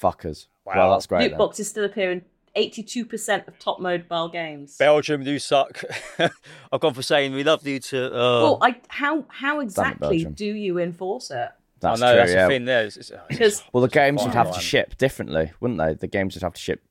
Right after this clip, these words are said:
Speaker 1: completely differently.
Speaker 3: Well,
Speaker 1: and they
Speaker 3: okay,
Speaker 1: could
Speaker 3: so
Speaker 1: just
Speaker 3: Blizzard did not launch, uh, Diablo Immortal in their, in, in Belgium.
Speaker 2: Oh, yeah, I remember that one.
Speaker 1: Yeah.
Speaker 3: Um,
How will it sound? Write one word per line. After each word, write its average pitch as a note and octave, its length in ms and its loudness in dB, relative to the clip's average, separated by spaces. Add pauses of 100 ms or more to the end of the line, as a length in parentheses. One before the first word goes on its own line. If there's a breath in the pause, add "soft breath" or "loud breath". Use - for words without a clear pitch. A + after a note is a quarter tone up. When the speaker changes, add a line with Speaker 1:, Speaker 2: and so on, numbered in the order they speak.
(160)
Speaker 1:
completely G2 520 -4
differently. - 360 0
Speaker 3:
Well, E2 140 4
Speaker 1:
and E2 100 -2
they - 60 0
Speaker 3:
okay, E3+ 180 4
Speaker 1:
could - 60 -8
Speaker 3:
so F3+ 260 0
Speaker 1:
just - 220 -16
Speaker 3:
Blizzard G#3+ 320 0
did E3 160 -4
not E3+ 180 2
launch, D#3+ 420 -2
uh, D#3 180 4
Diablo D#3 440 -2
Immortal D#3 440 -4
in C3+ 160 -4
their, C3+ 340 -8
in, C3+ 320 -4
in C3 200 -12 (160)
Belgium. C3 320 -2
Speaker 2:
Oh, C3+ 40 0
yeah, C3+ 100 4
I A2 60 2
remember A2 240 -2
that G#2+ 140 2
one. F#2 220 -6
Speaker 1:
Yeah. D3 380 4
Speaker 3:
Um, C#3+ 260 -6